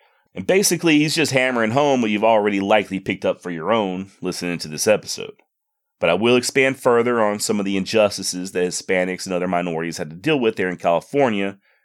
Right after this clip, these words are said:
during this time, if you'll indulge me. There was actually something called the Foreign Miners Tax Act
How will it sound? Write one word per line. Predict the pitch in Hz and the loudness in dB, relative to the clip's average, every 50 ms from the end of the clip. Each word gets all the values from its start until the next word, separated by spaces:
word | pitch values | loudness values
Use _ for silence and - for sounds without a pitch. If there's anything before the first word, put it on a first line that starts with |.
| _ _ _ | _ _ _
during | - 87 87 87 | -2 -2 -2 0
this | 85 82 - | -2 -2 0
time, | - 139 131 98 - - - _ _ _ _ _ _ _ _ _ | 2 2 2 2 0 -4 -10 _ _ _ _ _ _ _ _ _
if | - 80 - | -14 -10 -6
you'll | 90 90 | -4 -2
indulge | 90 92 95 117 110 98 82 - - | -2 0 0 0 0 0 -2 -4 -10
me. | - - _ _ _ _ _ _ _ _ _ _ _ | -20 -20 _ _ _ _ _ _ _ _ _ _ _
There | - 98 | -8 -2
was | 101 110 | 2 2
actually | 117 120 - - 120 107 | 2 2 2 0 -2 0
something | - 127 117 117 123 110 | 0 0 -2 -2 -4 -6
called | - - 120 110 92 | -2 0 0 0 0
the | 85 | -4
Foreign | - - - 104 104 110 107 98 90 | -6 -6 -6 -4 -4 -2 -2 -4 -2
Miners | 82 80 80 90 98 101 98 95 - | 0 0 0 0 0 -2 -4 -8 -8
Tax | - - 98 87 98 - - - | -4 0 2 2 2 0 -2 0
Act | 104 123 127 127 - - - | 0 0 0 -2 -4 -12 -20